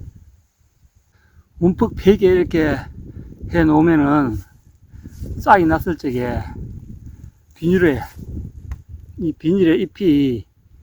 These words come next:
금방 닿지 않습니다. 조금 자라야 닿습니다. 그래서 잎이 닿을 때까지 이렇게 두기 위해서고요.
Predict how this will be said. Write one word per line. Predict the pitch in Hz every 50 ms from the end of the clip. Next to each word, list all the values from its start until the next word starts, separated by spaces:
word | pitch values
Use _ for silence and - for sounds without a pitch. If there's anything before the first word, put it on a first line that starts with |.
| _ _ _ _ _ _ _ _ _ - - - - - - - -
금방 | - - 135 139 151 147
닿지 | - - 202 214 - - 143
않습니다. | 131 - 160 175 165 160 143 120 - - - _ _ - - - -
조금 | - - 156 151
자라야 | - - 202 196 175 147 123
닿습니다. | - - 113 - - - - - -
그래서 | 127 131 131 - - - - - - - - _ - - _ _
잎이 | - 196 160 - - 185 165
닿을 | - - 131 131 147
때까지 | - 165 151 - 185 170 139 123 120 135 160 190 - _ _ _ _ _ _ _ _ _ _ -
이렇게 | - 120 117 - - 117 - -
두기 | - 180 165 139 127 120
위해서고요. | 120 131 131 - - 117 120 113 104 110 123 139 -